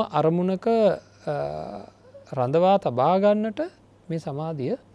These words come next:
විශාල හේතුවක් වෙනවා ඒකාරම්මණයකට හිත පවත්ත ගණ්ඩ. ඉතින් ඒක අපි,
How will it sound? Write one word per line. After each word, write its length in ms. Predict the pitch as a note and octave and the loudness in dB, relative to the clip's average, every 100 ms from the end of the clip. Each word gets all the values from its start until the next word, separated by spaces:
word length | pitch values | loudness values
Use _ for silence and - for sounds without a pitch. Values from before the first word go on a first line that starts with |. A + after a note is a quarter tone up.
| _ _ - | _ _ -12
විශාල 380 | B2+ E3 D#3+ G3 | -8 -4 0 2
හේතුවක් 600 | E3+ C#3+ C#3+ E3 E3 - | 0 0 0 2 0 0
වෙනවා 260 | C3 A#2+ A#3 - _ _ _ _ _ | -6 -4 -6 -10 _ _ _ _ _
ඒකාරම්මණයකට 1120 | D3 D3+ D#3 D#3 D3+ D3 C#3 C3+ C3 B2 C#3 - F#3 G3+ F3 | -2 2 2 2 2 -2 -4 -4 -6 -4 -6 -8 -16 -6 -4
හිත 200 | C#3+ F3 F#3+ | 0 4 2
පවත්ත 380 | F#3 B2+ B2+ - D#3+ | 4 2 2 0 0
ගණ්ඩ. 300 | A#2+ C#3 F3 - - _ _ _ _ _ - | 2 2 0 -2 -12 _ _ _ _ _ -14
ඉතින් 240 | C3+ F3+ E3 | -4 -2 0
ඒක 240 | C#3 C#3+ F#3+ | 0 2 2
අපි, 300 | D#3 - | 4 2